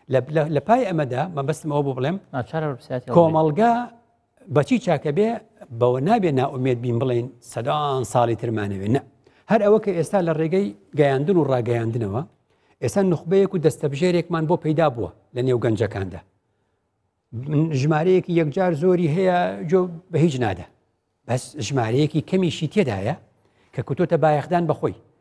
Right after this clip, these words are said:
Speaker 1: کەوتۆتە کارکردن لە چوارچێوەی ڕێکخراو و گروپی کۆمەڵگەی مەدەنی، کەوتۆتە چوارچێوەی کارکردن لە، لە چوارچێوەی گروپێکی پۆزەتیڤی چاکی نێو تۆڕە کۆمەڵایەتیەکان. کەواتە دوجار ئەم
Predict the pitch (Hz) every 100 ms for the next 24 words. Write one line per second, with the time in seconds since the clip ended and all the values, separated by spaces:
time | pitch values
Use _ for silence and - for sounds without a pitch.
0 | _ _ - 127 143 156 156 - 143 -
1 | 139 160 143 156 139 - 151 151 135 156
2 | 156 147 131 156 151 - 143 143 156 139
3 | 120 110 101 - _ _ _ 110 101 135
4 | 160 - 143 - 147 147 143 131 143 156
5 | 147 151 135 131 - 147 131 143 135 143
6 | 151 123 135 151 156 135 156 147 160 -
7 | 151 127 139 165 143 147 - 147 147 147
8 | 151 156 165 _ - 139 139 147 147 143
9 | 139 143 151 104 - _ _ _ _ _
10 | - 151 147 214 185 185 220 226 - 233